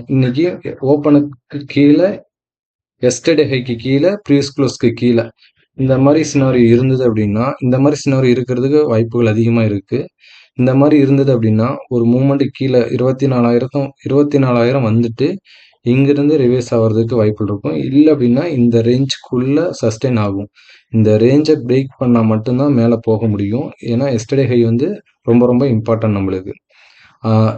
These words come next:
அதே மாதிரி நம்ம ஸ்ட்ரைக்ல பார்த்தோம் அப்படின்னா, இருபத்தி மூணு எழுநூத்தம்பது கால் என்ன, ஆஹ், என்ன நடக்கணும் அப்படின்னா, இந்த ப்ரீவியஸ் க்ளோஸ் நானூத்தி தொண்ணூறு, இந்த நானூத்தி தொண்ணூறுக்கு மேல ஐநூத்தி இருபது, ஐநூத்தி இருபது,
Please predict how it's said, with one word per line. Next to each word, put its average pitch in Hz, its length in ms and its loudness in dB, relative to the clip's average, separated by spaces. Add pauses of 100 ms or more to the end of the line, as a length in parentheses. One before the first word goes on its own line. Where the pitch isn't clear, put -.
அதே 117 240 0
மாதிரி 147 200 4
நம்ம 135 180 2
ஸ்ட்ரைக்ல 147 480 -2
பார்த்தோம் 120 300 -2
அப்படின்னா, 104 340 -2 (200)
இருபத்தி 143 500 0
மூணு 131 260 -2
எழுநூத்தம்பது 117 680 0
கால் 107 260 -2 (960)
என்ன, 131 200 0 (200)
ஆஹ், 113 240 0
என்ன 123 180 4
நடக்கணும் 131 380 -2
அப்படின்னா, 101 380 -2 (1900)
இந்த 131 240 -4 (160)
ப்ரீவியஸ் 151 360 2
க்ளோஸ் 131 300 -6
நானூத்தி 131 440 0
தொண்ணூறு, 117 460 2 (140)
இந்த 113 160 -2
நானூத்தி 139 360 0
தொண்ணூறுக்கு 127 640 -2
மேல 117 300 2 (1300)
ஐநூத்தி 147 420 0
இருபது, 127 420 2
ஐநூத்தி 139 320 0
இருபது, 123 380 2